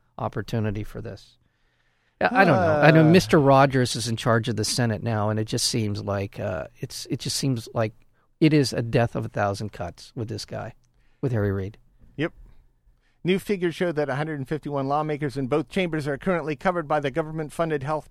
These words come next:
Speaker 2: program Medicare. The list includes fifty-five Republicans who have s-, steadfastly opposed the public option.
Speaker 1: Yeah.
Speaker 2: So they're getting the public option, essentially,
Speaker 1: Yeah.
Speaker 2: and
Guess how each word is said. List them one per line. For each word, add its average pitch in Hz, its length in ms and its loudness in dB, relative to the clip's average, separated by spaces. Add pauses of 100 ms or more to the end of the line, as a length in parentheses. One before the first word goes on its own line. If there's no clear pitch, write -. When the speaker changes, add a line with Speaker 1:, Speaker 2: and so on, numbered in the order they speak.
(160)
Speaker 2:
program 143 580 -2
Medicare. 131 880 -4
The 117 120 -6
list 127 240 -6
includes 127 360 -8
fifty-five 165 520 -4
Republicans 147 580 -6
who 139 80 -10
have 139 80 -4
s-, - 180 -14 (580)
steadfastly 127 960 -10
opposed 123 680 -10 (380)
the 135 100 -4
public 123 400 -4
option. 143 580 -6 (200)
Speaker 1:
Yeah. 113 340 -8
Speaker 2:
So 143 140 -4
they're 165 160 0
getting 147 340 -2
the 120 80 -6
public 123 340 -4
option, 131 540 -6
essentially, 117 540 -10
Speaker 1:
Yeah. 131 120 -8
Speaker 2:
and 110 400 -10